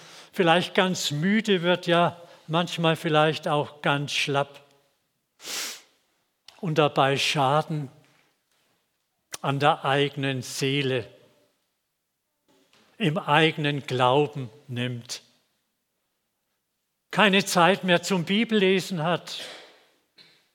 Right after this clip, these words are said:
nicht mehr zur Ruhe, zur inneren Stille kommt, keine Zeit mehr zum Beten, keine Zeit mehr auch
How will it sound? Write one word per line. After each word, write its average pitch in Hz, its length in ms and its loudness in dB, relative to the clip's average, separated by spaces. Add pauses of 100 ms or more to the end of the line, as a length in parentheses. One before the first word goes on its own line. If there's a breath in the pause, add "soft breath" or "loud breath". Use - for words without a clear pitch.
(1300)
nicht 202 260 2
mehr 180 180 2
zur 180 360 2
Ruhe, 202 440 2
zur 190 220 -2
inneren 180 320 0
Stille 208 500 0
kommt, 180 520 -4 (1400 loud breath)
keine 185 380 4
Zeit 185 500 2
mehr 180 180 2
zum 175 380 -2
Beten, 202 520 0 (1040 soft breath)
keine 165 420 2
Zeit 160 520 2
mehr 147 380 2 (840 soft breath)
auch 143 280 0